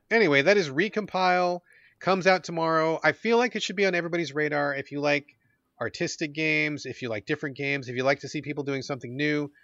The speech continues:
Just be prepared that I feel like there's a difficulty spike that needs to be filed down, but definitely at least take a look at it. It's definitely worth a look.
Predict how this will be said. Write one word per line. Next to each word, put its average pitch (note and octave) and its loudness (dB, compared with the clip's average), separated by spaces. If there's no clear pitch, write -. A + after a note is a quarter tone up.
Just F#3+ 4
be G#3 0
prepared F3 2
that C3 2
I B2+ 4
feel D3+ -4
like D3 0
there's C3 -4
a A#2+ -8
difficulty C3 -2
spike B2+ -4
that A2+ -10
needs A#2 -8
to - -20
be A2+ -10
filed A2 -6
down, G2+ -8
but G2+ -6
definitely F3 -2
at D3+ -2
least A#3 2
take G3+ 2
a E3+ 0
look C3 2
at F#2+ -6
it. G2 -8
It's G#2 -8
definitely C#3 -2
worth A2 -6
a G2+ -10
look. F2+ -16